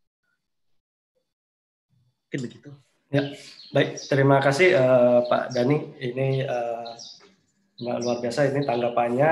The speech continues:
Speaker 2: dan ini berarti kita akan sebagai di penghujung ya, di penghujung
Speaker 1: Oh,
Speaker 2: dari
Speaker 1: boleh
Speaker 2: ke-
Speaker 1: saya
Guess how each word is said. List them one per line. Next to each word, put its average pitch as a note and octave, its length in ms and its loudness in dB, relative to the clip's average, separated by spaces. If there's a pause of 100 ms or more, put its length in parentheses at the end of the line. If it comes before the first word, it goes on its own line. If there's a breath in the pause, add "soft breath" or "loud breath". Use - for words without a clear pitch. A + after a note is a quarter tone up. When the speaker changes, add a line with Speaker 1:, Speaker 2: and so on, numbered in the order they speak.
(100)
Speaker 2:
dan B2+ 640 2
ini C3+ 400 0
berarti C#3 560 -2
kita C#3 400 -2
akan C#3 560 -4
sebagai B2 400 -4
di B2 80 -6
penghujung C3 480 2
ya, A2+ 80 -2
di - 140 -12
penghujung A#2+ 320 -6
Speaker 1:
Oh, - 20 -4
Speaker 2:
dari A#2+ 160 -2
Speaker 1:
boleh D#3+ 160 2
Speaker 2:
ke- - 60 -6
Speaker 1:
saya E3+ 100 2